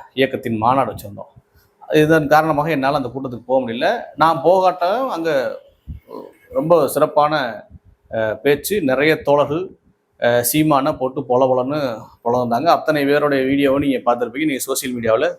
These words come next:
தெறிக்க விட்றாப்புல. அஹ், அப்படி ஒரு தரமான செய்தியை செஞ்சிருக்காங்க. உண்மையிலே இது வரவேற்கக்கூடியது. ஏன் இதை வரவேற்கக்கூடியது? இல்லைங்க, நிறைய பேர் சொன்னாங்க, "இல்லைங்க, நாகரிகமா பேசணும், அஹ், பெரியார் ஸ்டைல் இப்படி பேசணும்" அப்படிலாம் சில பேரோட, அஹ், வகுப்பு எடுக்கிறாங்க. நான் என்ன கேட்குறேன்னா,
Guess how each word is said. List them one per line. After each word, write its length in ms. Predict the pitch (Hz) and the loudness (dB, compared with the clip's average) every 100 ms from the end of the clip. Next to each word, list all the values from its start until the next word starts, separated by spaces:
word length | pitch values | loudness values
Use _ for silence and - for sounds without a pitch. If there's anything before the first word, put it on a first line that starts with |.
| - | -6
தெறிக்க 300 | 123 131 127 | -4 -2 0
விட்றாப்புல. 560 | 104 - 98 98 - - _ _ _ _ - - | 0 0 -2 0 -4 -4 _ _ _ _ -12 2
அஹ், 160 | 143 | 4
அப்படி 280 | 135 143 208 | 4 4 6
ஒரு 180 | 190 190 | 6 4
தரமான 460 | 165 160 170 165 170 | 2 4 2 2 0
செய்தியை 360 | 156 131 147 131 | -2 -2 -4 -4
செஞ்சிருக்காங்க. 320 | 120 117 139 | -8 -4 0
உண்மையிலே 500 | 175 175 214 208 208 | 2 2 4 6 6
இது 140 | 208 143 | 6 4
வரவேற்கக்கூடியது. 640 | 147 170 151 117 110 101 _ _ _ _ _ _ _ _ | 2 0 -4 -14 -16 -18 _ _ _ _ _ _ _ _
ஏன் 400 | 123 202 311 302 | 2 4 4 2
இதை 160 | 160 160 | 2 4
வரவேற்கக்கூடியது? 720 | 156 170 170 127 127 120 123 | 4 2 -2 -8 -10 -8 -6
இல்லைங்க, 540 | 123 175 170 170 160 113 - - | -6 -4 -2 -2 -2 -6 -12 -6
நிறைய 280 | 139 147 151 | -2 0 -2
பேர் 80 | - | -2
சொன்னாங்க, 200 | 135 120 | -4 -2
"இல்லைங்க, 280 | 160 165 151 | -2 0 2
நாகரிகமா 480 | 170 185 180 165 143 | 2 2 -2 -2 -4
பேசணும், 400 | 139 135 127 - _ _ _ _ 113 | -8 -6 -8 -8 _ _ _ _ 0
அஹ், 220 | 117 110 | 0 2
பெரியார் 400 | 156 185 165 165 | 2 4 4 2
ஸ்டைல் 60 | |
இப்படி 280 | 147 135 156 151 | -6 -6 -6 -4
பேசணும்" 260 | 139 143 | -2 -2
அப்படிலாம் 240 | 131 135 123 | -2 -2 -2
சில 180 | 127 | -2
பேரோட, 500 | 123 131 160 120 139 - _ _ _ - | 0 2 4 4 0 -6 _ _ _ 2
அஹ், 140 | 143 | 4
வகுப்பு 300 | 151 190 185 | 4 4 0
எடுக்கிறாங்க. 400 | 123 113 101 101 - _ | 0 -4 -6 -12 -16 _
நான் 200 | 117 165 | 0 2
என்ன 240 | 165 160 | 4 2
கேட்குறேன்னா, 560 | 127 107 101 104 147 | 0 -4 -6 -6 -6